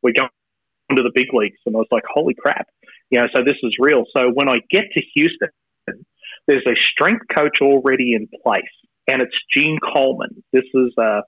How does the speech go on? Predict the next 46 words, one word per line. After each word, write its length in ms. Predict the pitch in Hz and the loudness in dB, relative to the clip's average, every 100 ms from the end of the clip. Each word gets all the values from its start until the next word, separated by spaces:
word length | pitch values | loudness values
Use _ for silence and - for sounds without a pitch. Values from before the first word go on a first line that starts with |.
| - - - _ 117 | -12 -20 -20 _ 0
Gene 220 | 180 208 | 2 4
was 160 | 139 123 | 2 2
in, 160 | 127 127 | 0 0
at 180 | 135 - | -2 -4
the 60 | |
time, 320 | - 143 165 143 | -2 0 0 -2
I 40 | - | -2
think 160 | 156 - | -4 -2
in 140 | 127 | 0
his, 420 | 123 123 120 - - - | 2 0 -2 -10 -18 -4
might 140 | 131 | 0
have 80 | 135 | 2
been 100 | 127 | 0
his 100 | 113 110 | 0 0
late 180 | 110 - | -2 -2
fifties, 300 | 120 - 110 113 | -4 -2 -4 0
early 200 | 107 101 - | 0 -2 -2
sixties. 320 | - - - - | -6 -6 -10 -8
I 80 | |
can't 260 | - 123 120 | -4 -4 -4
recall 500 | - - 120 110 101 - | -6 -4 -2 0 -2 -2
his 180 | 117 107 | 0 0
exact 420 | 110 110 110 - 120 | -2 -2 -4 -2 0
age, 320 | 113 110 - | 2 0 0
but 140 | 120 113 - - - - - | 0 -2 -6 -14 -12 -14 -2
has 120 | 170 165 165 | 0 2 2
been 180 | 165 - | 2 2
historically, 920 | 156 - - 151 160 - 117 110 - _ - | 0 0 2 2 2 2 0 0 -6 _ -2
um, 420 | 123 117 113 110 - _ _ - | 0 2 0 -2 -8 _ _ -6
associated 560 | - 143 - 120 120 | 0 0 2 0 0
with 100 | 110 | -2
strength 280 | - 147 120 | -2 -2 0
and 100 | 135 | -4
conditioning 420 | - 123 123 123 113 | 0 0 0 0 -2
in 100 | 113 | 0
baseball 600 | 120 120 - 113 107 - - - - - | 0 0 0 0 0 -2 -10 -20 -8 0
for 100 | 143 | 2
a 60 | |
long 280 | 131 135 143 | 4 2 0
time. 280 | - 113 107 | -2 -2 -2
Trained, 420 | - 147 151 147 127 - - _ | -2 0 0 -2 -8 -14 -20 _
you 100 | 135 | 0
know, 80 | 117 | 2
Nolan 480 | 117 151 156 143 131 | 2 2 2 2 2
Ryan, 640 | 123 127 151 156 123 104 - | 2 4 2 2 0 -4 -4
trained 420 | - 151 156 | -2 0 0